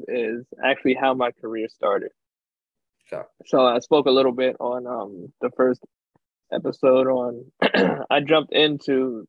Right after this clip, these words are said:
Speaker 1: the fitness career from losing my security job that I had at one point, and I ended up working at the gym that,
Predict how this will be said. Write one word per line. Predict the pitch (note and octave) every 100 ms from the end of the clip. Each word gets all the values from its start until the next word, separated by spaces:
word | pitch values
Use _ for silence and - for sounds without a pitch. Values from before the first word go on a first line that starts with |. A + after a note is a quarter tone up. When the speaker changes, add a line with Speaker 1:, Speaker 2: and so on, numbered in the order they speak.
| -
Speaker 1:
the | C3 -
fitness | C#3 - -
career | - B2 A#2+ B2 B2
from | - B2 B2 A2 _ _ _ _ _ _ -
losing | C3 C#3 C3 B2+ B2+ B2+ B2 - - -
my | B2+ B2 A#2+ A2+ G2+
security | - B2 C3+ B2+ C3 C3
job | C3+ B2+ C3+
that | B2+
I | C3+
had | C3+ B2+
at | B2 A2
one | B2 B2+
point, | - B2 B2+ - _ _ _ _ _ -
and | - B2 B2 B2 A#2+ -
I | - A#2
ended | C3 C3+
up | C3+
working | A2 C#3 C3+ C3+ C3+
at | C3 -
the | C#3
gym | C3+ C#3+ C#3 C3
that, | C3 B2 A2